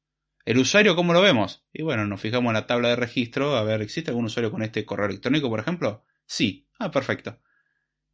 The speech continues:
¿Y la contraseña? Bueno, podríamos utilizar lo que aprendimos en el episodio anterior de Code Time, de cómo sí almacenar contraseñas en una base de datos.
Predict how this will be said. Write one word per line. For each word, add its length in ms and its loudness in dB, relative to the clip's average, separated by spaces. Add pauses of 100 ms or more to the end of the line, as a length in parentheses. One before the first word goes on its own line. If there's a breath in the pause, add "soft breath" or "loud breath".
¿Y 200 0
la 100 4
contraseña? 540 0
Bueno, 400 2
podríamos 460 0
utilizar 400 0
lo 100 2
que 80 0
aprendimos 500 -2
en 80 0
el 80 -2
episodio 380 0
anterior 340 2
de 120 -2
Code 200 0
Time, 320 -2
de 140 -6
cómo 300 -4
sí 200 2
almacenar 460 0
contraseñas 480 -4
en 80 -6
una 120 -4
base 180 -6
de 40 -2
datos. 380 -6